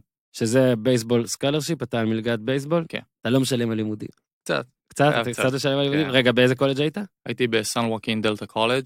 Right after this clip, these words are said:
Speaker 1: שזה?
Speaker 2: הם, אה, בקליפורניה, הם מדורגים בין הכי טובים בג'וניור קולג'ים בארצות הברית,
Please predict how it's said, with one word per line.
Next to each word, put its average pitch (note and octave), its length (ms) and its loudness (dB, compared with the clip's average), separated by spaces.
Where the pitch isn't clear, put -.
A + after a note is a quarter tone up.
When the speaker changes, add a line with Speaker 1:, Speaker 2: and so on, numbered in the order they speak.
Speaker 1:
שזה? A2 340 -2
Speaker 2:
הם, A#2+ 80 0
אה, G2 340 -8
בקליפורניה, B2 720 -4
הם A2+ 120 -10
מדורגים G#2+ 580 -4
בין A#2 100 -2
הכי A2+ 160 -6
טובים A2+ 260 -2
בג'וניור A2 340 -2
קולג'ים A2 520 -4
בארצות G#2 360 -6
הברית, A#2+ 420 -4